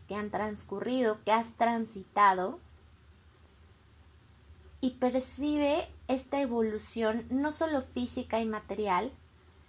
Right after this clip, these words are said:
sino esta evolución de, de tu energía, esta evolución tuya, esta creación que tú has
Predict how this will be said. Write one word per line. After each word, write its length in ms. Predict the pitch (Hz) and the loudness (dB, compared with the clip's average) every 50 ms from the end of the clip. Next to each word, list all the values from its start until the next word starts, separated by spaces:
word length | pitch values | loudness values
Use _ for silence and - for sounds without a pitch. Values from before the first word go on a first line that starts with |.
| - - - - - - - - | -20 -20 -20 -20 -20 -20 -20 -20
sino 260 | - - 254 247 254 262 | -8 -2 2 2 4 4
esta 240 | 262 262 - 302 | 2 2 2 2
evolución 760 | 302 269 285 262 233 220 214 214 - - - 233 226 226 226 226 | 2 4 4 2 2 2 0 0 -2 -4 -2 0 0 2 2 0
de, 180 | 226 233 220 226 - - - - - - - - | 0 -2 -2 -4 -8 -14 -20 -20 -20 -10 -2 -2
de 120 | 214 214 | -2 -2
tu 200 | - - 240 226 | -2 -2 0 0
energía, 760 | 214 214 208 202 208 208 - - - 240 240 214 196 185 185 | 0 0 0 -2 -4 -6 -10 -10 -8 -4 0 2 2 2 2
esta 200 | 220 220 - 269 | 0 -2 -4 -4
evolución 720 | 269 240 254 226 214 208 214 - - - 233 220 220 220 220 - - | -2 0 0 0 0 -2 -4 -6 -6 -2 0 0 0 0 -2 -4 -6
tuya, 420 | - 254 254 262 208 214 175 165 - - - - - - - - - - - - - - - - - - - - - - - - - - - | -2 -2 -2 0 0 0 0 0 -2 -6 -16 -20 -20 -20 -20 -20 -20 -20 -20 -20 -20 -20 -20 -20 -20 -20 -20 -20 -20 -20 -20 -20 -20 -6 -4
esta 320 | 285 285 - - 330 330 320 | -2 -2 0 2 2 2 2
creación 840 | - 269 240 226 220 214 214 214 - - - 254 277 320 370 381 | 0 0 2 4 4 4 4 2 -2 -6 -4 -2 0 0 -2 -2
que 120 | - 247 233 | -2 -4 -6
tú 260 | - - 254 240 240 | -4 -6 -4 2 4
has 200 | 233 226 233 | 4 4 4